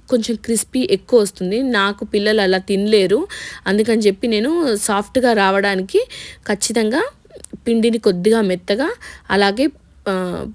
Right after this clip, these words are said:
పీట మీద కాకుండా ర-, ప్రెస్‌తో చేసుకుంటానన్నమాట. ఇలా ఆయిల్ రాసుకుంటే అతుక్కోకుండా ఉంటుంది.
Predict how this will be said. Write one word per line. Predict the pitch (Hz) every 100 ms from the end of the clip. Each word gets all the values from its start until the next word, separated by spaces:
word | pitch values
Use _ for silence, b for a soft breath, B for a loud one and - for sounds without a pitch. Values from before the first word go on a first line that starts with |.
| _ _ -
పీట | 247 220
మీద | 269 254 226
కాకుండా | 202 196 190 202 311 571 622 - - 196
ర-, | 185 170 156 _ - _ - _ - - -
ప్రెస్‌తో | 226 226 294
చేసుకుంటానన్నమాట. | 277 226 180 214 190 185 175 165 151 151 339 453 B B B B B
ఇలా | 226 226 254 -
ఆయిల్ | 190 202 233 214
రాసుకుంటే | 190 190 - 202 214 466 - B B B -
అతుక్కోకుండా | 196 220 - 220 226 208
ఉంటుంది. | 185 175 175 165 233 427